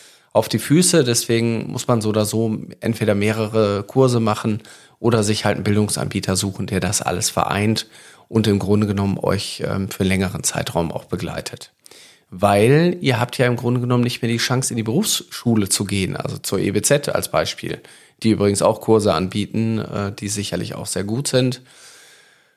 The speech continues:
Es gibt auch den, die Möglichkeit, einen Studiengang zu wählen. Auch in der Immobilienbranche kann man eben auch studieren, aber, äh, st-, ja, probieren geht über studieren. Am Ende ist es gut, wenn ihr fachlich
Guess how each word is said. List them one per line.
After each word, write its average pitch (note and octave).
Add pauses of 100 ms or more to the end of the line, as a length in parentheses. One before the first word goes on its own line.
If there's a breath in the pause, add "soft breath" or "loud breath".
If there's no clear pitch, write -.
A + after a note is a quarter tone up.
(380 loud breath)
Es -
gibt E3+
auch B2+
den, A#2
die A#2
Möglichkeit, B2
einen -
Studiengang C#3+
zu B2
wählen. A#2+
Auch -
in A2+
der G#2
Immobilienbranche A#2+
kann -
man A2
eben G#2+
auch -
studieren, D3
aber, A#2
äh, A2
st-, - (120)
ja, G#2
probieren A#2+
geht A#2
über G#2+
studieren. C3
Am A2+
Ende A2
ist G#2+
es G#2
gut, B2
wenn G#2+
ihr G2
fachlich -